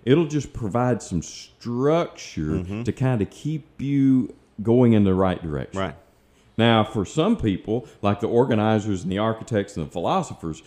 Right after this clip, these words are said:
Speaker 1: they're gonna have it specified.
Speaker 2: Mm-hmm.
Speaker 1: You know, one by one by one by
Speaker 2: Yeah.
Speaker 1: one.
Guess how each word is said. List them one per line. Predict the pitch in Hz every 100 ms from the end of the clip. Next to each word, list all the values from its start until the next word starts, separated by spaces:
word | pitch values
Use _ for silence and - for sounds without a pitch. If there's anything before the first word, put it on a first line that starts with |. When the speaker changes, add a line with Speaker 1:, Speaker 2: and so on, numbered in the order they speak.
| - _
Speaker 1:
they're | 76 95 170
gonna | 156 92 80
have | 85 80 80
it | 85 -
specified. | - - 123 - - - 62 58
Speaker 2:
Mm-hmm. | 98 92 110 131 _ _ _ -
Speaker 1:
You | 82
know, | 87 95 107 _ _ _ _ _ _ -
one | 90 110 113
by | 107 76 69
one | 82 113 110 110
by | 87 71 71
one | 82 101 101 170 151
by |
Speaker 2:
Yeah. | 110
Speaker 1:
one. | 92 85